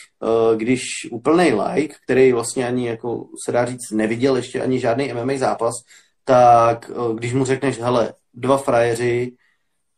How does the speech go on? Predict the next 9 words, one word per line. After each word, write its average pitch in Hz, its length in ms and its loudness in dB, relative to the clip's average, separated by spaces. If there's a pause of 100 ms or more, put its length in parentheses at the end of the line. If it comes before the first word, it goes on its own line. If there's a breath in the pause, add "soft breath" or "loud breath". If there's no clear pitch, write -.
(160)
v - 100 -20
takhle 139 280 2
malých 135 280 2
rukavicích 131 840 0 (280)
jsou 131 120 0
zavřený 131 340 2
v 135 100 -10
kleci 131 460 2
a 113 440 4